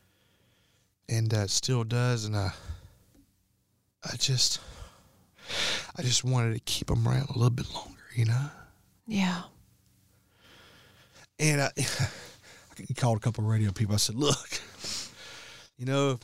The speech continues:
Speaker 1: if it ain't the song you need to play, I get it." You know, I said, "But I need to, like, give this to you
Speaker 2: Mm-hmm.
Speaker 1: for him, and I want as many people to hear it as they can." You know, it ain't gotta be a number one song.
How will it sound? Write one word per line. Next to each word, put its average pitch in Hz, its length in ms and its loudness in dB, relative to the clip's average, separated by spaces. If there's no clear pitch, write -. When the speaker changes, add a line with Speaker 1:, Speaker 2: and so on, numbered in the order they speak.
Speaker 1:
if - 160 -8
it 123 40 2
ain't 139 160 4
the 135 80 -2
song 139 300 4
you 135 80 4
need 135 160 4
to 123 40 -2
play, 131 560 0
I 107 80 -8
get 123 200 4
it." - 140 0
You 127 120 -2
know, 120 80 4
I 117 60 4
said, 101 200 2
"But 85 120 -8
I 120 220 2
need 120 240 2
to, 104 160 -2
like, 76 260 -4
give 113 200 0
this 120 180 2
to - 200 0
you 120 260 2
Speaker 2:
Mm-hmm. 170 300 2
Speaker 1:
for 104 160 0
him, 120 400 0
and 107 100 0
I 107 40 4
want 107 260 2
as - 180 -8
many 151 160 2
people 143 220 0
to 123 80 2
hear 123 160 4
it 120 40 0
as 113 120 0
they 120 100 0
can." 110 460 0
You 117 100 -6
know, 113 160 2
it 117 80 2
ain't 117 160 2
gotta 113 220 2
be 120 180 0
a 110 40 -2
number 117 280 2
one 117 220 4
song. 117 460 2